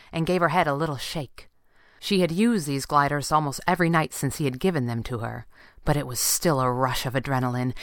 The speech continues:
even on a quiet night like this. She could feel a little sweat forming on her upper lip and brushed it away with her gray-gloved hand as casually as she could as she looked up at him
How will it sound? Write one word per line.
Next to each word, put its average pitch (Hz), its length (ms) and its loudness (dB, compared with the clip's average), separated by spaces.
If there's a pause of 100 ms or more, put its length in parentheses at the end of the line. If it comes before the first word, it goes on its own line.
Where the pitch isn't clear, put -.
(120)
even 165 220 2
on 139 100 4
a 127 60 -2
quiet 147 400 0
night 131 180 -2
like 120 240 -10
this. - 460 -10 (720)
She - 160 -2
could 170 180 2
feel 185 260 4
a 160 60 4
little 165 240 0
sweat - 460 0
forming 156 440 0
on 139 120 2
her 139 100 2
upper 143 240 2
lip 147 260 -4 (360)
and 156 160 -2
brushed 196 320 -2
it 175 80 -4
away 151 240 -4
with 127 160 -10
her 139 40 -10
gray-gloved 139 500 -6
hand 127 300 -8
as 120 140 -10
casually 185 640 4
as 160 100 4
she - 140 0
could 139 260 2
as 120 120 -2
she 143 160 0
looked 151 260 2
up 143 140 4
at 123 80 -2
him 110 260 -4